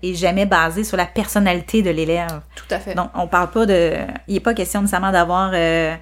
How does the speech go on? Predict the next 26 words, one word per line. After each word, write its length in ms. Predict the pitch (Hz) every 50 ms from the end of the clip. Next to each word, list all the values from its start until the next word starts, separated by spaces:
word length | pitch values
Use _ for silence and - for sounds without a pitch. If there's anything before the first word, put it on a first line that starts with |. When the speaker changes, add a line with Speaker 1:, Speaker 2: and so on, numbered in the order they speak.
| - - - - - _ - -
Speaker 1:
euh, 240 | 160 170 165 160 165
une 160 | 175 175 175
complicité 420 | - 196 190 180 185 170 - - 208
avec 100 | 208 190
l'élève 280 | 175 185 190 196 180
ou 40 | 180
non, 200 | 180 175 170 165
là. 200 | 160 151 151 151
Speaker 2:
Mm-hmm. 220 | - - - - - -
Speaker 1:
On, 40 | -
c'est, 180 | - - 175
c'est 140 | - - 185
deux 180 | 180 175 214 220
choses 220 | 214 - 240 233
complètement 400 | - 202 202 190 - 185 180 170
différentes. 420 | 165 - - - 160 170 175 180 -
Tu 80 | 185
sais, 80 | 180 -
c'est, 240 | - 165 160 165 - - - - - - -
c'est 240 | - - - - - -
observer 880 | 220 220 - - 202 190 180 175 170 180 202 202 208 214 214 214 208 -
les 180 | 190 170 160 165
faits, 440 | 165 - - 220 233 247 254 254 -
observer 300 | - - - - 175 185 196
la 100 | 180 165
progression. 880 | - - - 190 175 - - 165 170 - - - 240 247 247 254 254